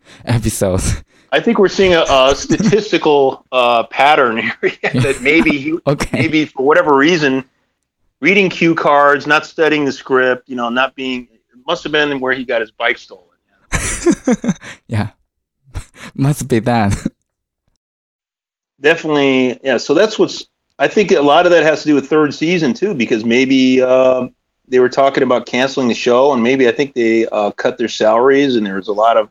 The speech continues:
Speaker 2: there was a lot of
Speaker 1: Ah,
Speaker 2: disarray.
Speaker 1: yeah, lots of possibilities that causing this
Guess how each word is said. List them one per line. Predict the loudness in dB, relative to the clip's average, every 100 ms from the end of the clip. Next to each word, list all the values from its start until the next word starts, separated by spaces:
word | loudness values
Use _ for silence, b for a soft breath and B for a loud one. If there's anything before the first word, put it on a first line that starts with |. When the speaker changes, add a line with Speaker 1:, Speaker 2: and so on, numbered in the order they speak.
| _
Speaker 2:
there | -6
was | -2
a |
lot | 2 2
of | 0
Speaker 1:
Ah, | -2
Speaker 2:
disarray. | -2 -2 -4 -8
Speaker 1:
yeah, | -6 -4 -4 -6 -10
lots | -6 -4 -2 -2
of | -4 -6 _ _
possibilities | -6 -6 -4 -2 -2 -2 -4 -4 -8 -6
that | -6 -6 -8
causing | -4 -2 -2 -2 -2
this | -2 -2 -4